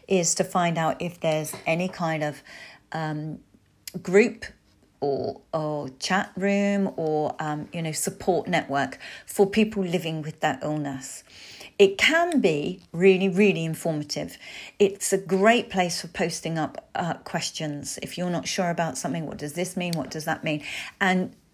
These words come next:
I have found firsthand that it can be a wealth of information, firsthand information, resources, et cetera. However, there is a little downside to it,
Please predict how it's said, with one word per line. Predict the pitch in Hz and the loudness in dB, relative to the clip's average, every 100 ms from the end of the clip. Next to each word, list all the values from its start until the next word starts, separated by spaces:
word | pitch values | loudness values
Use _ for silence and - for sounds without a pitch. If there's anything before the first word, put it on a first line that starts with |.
| _ - | _ -8
I | - 190 247 | 4 8 8
have | 285 233 175 | 8 6 2
found | - 156 151 175 190 - | -2 -2 0 -2 -4 -2
firsthand | - 214 226 220 - - 185 151 151 - | 6 8 8 4 -4 -2 0 -2 -2 -4
that | - | -4
it | 170 | -6
can | - 180 | -6 -4
be | 170 175 - | -2 -4 -2
a | 175 | -2
wealth | 170 170 185 180 170 180 | 0 2 2 2 -2 -6
of | 165 | -4
information, | 165 156 160 156 143 - - - - _ _ _ _ _ _ _ - - | -4 -6 -6 -4 -4 -8 -10 -10 -12 _ _ _ _ _ _ _ -14 2
firsthand | 170 156 - - 156 143 | 2 2 -2 -4 -4 -4
information, | 147 143 151 143 139 - 143 143 - - - - - | -6 -8 -6 -6 -8 -8 -10 -10 -12 -12 -12 -14 -6
resources, | 170 175 175 170 175 165 156 - 165 160 156 - - | -2 2 2 2 0 0 0 0 2 2 0 -2 -4
et | 147 | -2
cetera. | - 156 - - - - - - - - _ _ _ _ | 0 -2 -4 -6 -8 -8 -16 -20 -18 -20 _ _ _ _
However, | - 233 214 185 170 | 2 8 8 8 4
there | 160 175 | 0 4
is | 233 285 262 | 6 8 6
a | 277 | 6
little | 262 262 277 285 | 8 10 10 8
downside | 254 262 254 240 220 170 147 143 | 6 6 6 4 2 0 -2 -4
to | - 139 | -6 -4
it, | 160 - | -4 -8